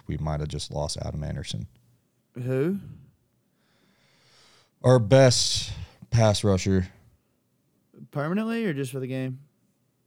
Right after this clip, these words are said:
Speaker 1: Oh, no, something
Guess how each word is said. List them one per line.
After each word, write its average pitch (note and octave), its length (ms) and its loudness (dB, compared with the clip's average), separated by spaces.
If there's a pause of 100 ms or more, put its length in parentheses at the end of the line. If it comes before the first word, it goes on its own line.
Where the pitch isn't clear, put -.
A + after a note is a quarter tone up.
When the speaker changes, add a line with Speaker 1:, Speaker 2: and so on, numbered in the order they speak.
(1900)
Speaker 1:
Oh, B2 180 2
no, A2 240 4
something F#2 400 0